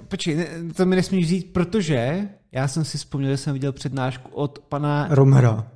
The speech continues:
Speaker 1: Ne, od pana Františka Fuky.
Speaker 2: Jo, ten taky, ten to taky
Speaker 1: Z
Speaker 2: používá.
Speaker 1: dva tisíce třináct, jak jsem si to vyhledal,
Speaker 2: Jo,
Speaker 1: že
Speaker 2: jo.
Speaker 1: jsem na to vzpomněl.
Speaker 2: Aha,
Speaker 1: A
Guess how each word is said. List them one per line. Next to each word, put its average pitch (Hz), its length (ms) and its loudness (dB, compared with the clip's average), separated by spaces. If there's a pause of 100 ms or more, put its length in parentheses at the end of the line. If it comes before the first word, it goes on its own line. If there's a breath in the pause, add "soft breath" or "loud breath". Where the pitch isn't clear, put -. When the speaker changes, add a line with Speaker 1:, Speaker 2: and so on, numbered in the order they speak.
Speaker 1:
Ne, 113 380 -8
od - 160 -18
pana 139 200 -4
Františka 151 540 -2
Fuky. 127 460 -4
Speaker 2:
Jo, 208 360 8
ten 214 120 -4
taky, 196 400 -2 (120)
ten 165 160 0
to 175 100 -2
taky 175 200 -2
Speaker 1:
Z - 40 2
Speaker 2:
používá. 120 340 2
Speaker 1:
dva 175 120 4
tisíce 185 380 -4
třináct, 151 380 0
jak 151 80 -6
jsem 160 120 -4
si 147 100 -10
to 185 100 -4
vyhledal, 170 460 -2
Speaker 2:
Jo, 170 120 4
Speaker 1:
že 165 60 4
Speaker 2:
jo. 143 60 0
Speaker 1:
jsem 160 120 -2
na 151 60 0
to 156 160 -4
vzpomněl. 135 640 -6
Speaker 2:
Aha, 123 160 2
Speaker 1:
A - 20 2